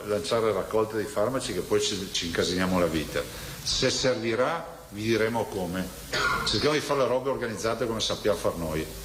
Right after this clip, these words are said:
E se serviranno coperte, saranno coperte, se serviranno maglioni, saranno maglioni,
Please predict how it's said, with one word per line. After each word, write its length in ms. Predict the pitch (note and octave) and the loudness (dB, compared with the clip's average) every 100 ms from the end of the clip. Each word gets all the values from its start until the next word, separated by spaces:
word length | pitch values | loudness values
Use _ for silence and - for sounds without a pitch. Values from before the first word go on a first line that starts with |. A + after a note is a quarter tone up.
| - - - - - - - - - - - - - - - | -12 -12 -10 -8 -8 -6 -4 -4 -4 -4 -2 -2 -4 -4 2
E 480 | C3+ C3 F#2+ - - | 2 4 0 -4 -4
se 220 | - A2+ | -2 0
serviranno 800 | - A#2 G#2 A2 A2+ A#2 G2 E2+ - | 0 0 2 2 2 0 -4 -10 -8
coperte, 680 | A2 - A2 G#2 F#2 - - | -6 0 2 2 0 -6 -4
saranno 360 | F#2 F2 E2 | 0 0 -2
coperte, 680 | D#2+ D#2+ - G2 A2+ A2+ C3+ | -2 -2 2 4 4 0 -2
se 80 | - | 0
serviranno 300 | G#2 G2+ F2 | 2 2 2
maglioni, 460 | F2+ F#2 G2+ G2 | 0 4 4 2
saranno 380 | E2 F2+ E2+ E2+ | 0 0 0 0
maglioni, 560 | D#2+ D#2+ F2 G#2 B2+ | -2 0 4 4 4